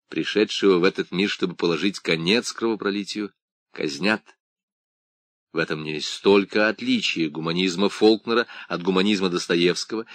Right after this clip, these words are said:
сколько различие суровой жестокости двадцатого века с его милитаризмом, отчуждением и обесчеловечиванием власти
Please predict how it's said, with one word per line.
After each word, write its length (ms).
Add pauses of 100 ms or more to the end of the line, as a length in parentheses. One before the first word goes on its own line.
(160)
сколько 440
различие 800
суровой 460
жестокости 720
двадцатого 640
века 440 (280)
с 120
его 160
милитаризмом, 760 (280)
отчуждением 1040
и 180
обесчеловечиванием 1500
власти 500